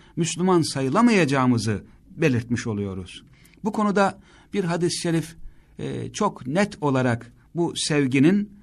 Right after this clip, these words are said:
e, diğer sevgilerden daha üstün olması gerektiğini ifade eder.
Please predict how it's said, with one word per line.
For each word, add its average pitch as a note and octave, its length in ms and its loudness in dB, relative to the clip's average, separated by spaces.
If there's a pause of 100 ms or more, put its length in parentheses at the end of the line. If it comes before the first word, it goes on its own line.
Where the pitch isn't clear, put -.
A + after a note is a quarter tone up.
(280)
e, C3 480 -6 (960)
diğer F#3 260 6
sevgilerden C#3+ 840 0
daha B2+ 240 0
üstün C3 500 0
olması B2+ 440 0
gerektiğini A2+ 880 -2
ifade G2+ 500 -8
eder. F2 360 -16